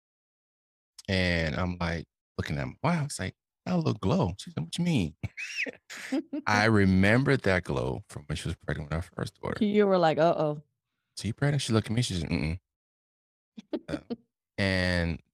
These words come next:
Speaker 1: this was the day before Valentine's Day.
Speaker 2: Mm-hmm.
Speaker 1: And I'm getting dressed 'cause I was going back on second shift that same week. So she took the test.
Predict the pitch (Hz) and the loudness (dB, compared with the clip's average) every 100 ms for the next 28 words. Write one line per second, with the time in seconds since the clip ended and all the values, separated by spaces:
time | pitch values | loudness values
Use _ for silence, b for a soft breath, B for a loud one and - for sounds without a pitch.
0 | - 104 107 - 98 92 90 85 82 82 | 0 2 2 0 2 4 4 2 0 0
1 | 82 80 80 87 85 - 78 78 80 - | -2 -4 0 0 0 -2 -2 -2 -2 -4
2 | - - - - _ _ _ _ 208 185 | -6 -8 -12 -12 _ _ _ _ -12 -10
3 | 175 _ _ _ _ 87 82 78 71 65 | -14 _ _ _ _ -2 0 0 0 -2
4 | 62 - 95 87 90 82 78 78 67 71 | -6 -2 -2 2 2 2 2 2 2 0
5 | - - 78 80 80 82 78 71 82 73 | -4 -4 -2 0 0 0 0 0 0 -2
6 | 71 76 76 73 - 69 69 - _ 76 | -2 -2 -2 -2 0 -2 -4 -14 _ -4
7 | 73 - 55 55 50 - _ _ _ _ | -2 -4 -4 -6 -8 -12 _ _ _ _
8 | - 98 90 85 - - 107 92 78 - | -10 -8 -4 -6 -6 -2 0 2 0 -2
9 | - | -8